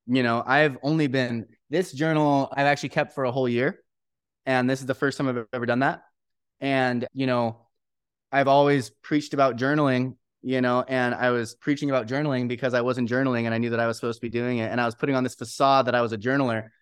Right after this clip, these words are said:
when I wasn't, you know, to hide that, you know, side of me that I didn't want people to see. So, like, you know, just out and about for the world, like, I did not do this for, like, twenty-five years of my life. And then once I started doing it,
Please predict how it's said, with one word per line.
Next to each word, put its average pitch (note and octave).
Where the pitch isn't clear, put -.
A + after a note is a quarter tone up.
when A#2
I A2+
wasn't, B2
you B2+
know, A#2+
to A#2+
hide C3+
that, A#2
you B2
know, G#2+
side D3
of C3+
me B2+
that A#2
I -
didn't A#2+
want A2+
people A#2
to A2
see. B2
So, -
like, B2+
you C#3
know, A#2+
just D#3+
out E3
and F3
about D#3
for -
the D#3
world, F3+
like, D3
I G3+
did D#3
not D#3
do F#3+
this C3
for, C3
like, B2
twenty-five C#3+
years C#3+
of C#3+
my C3+
life. C3+
And C#3
then C3+
once C#3+
I D3+
started C#3+
doing F#3
it, A3+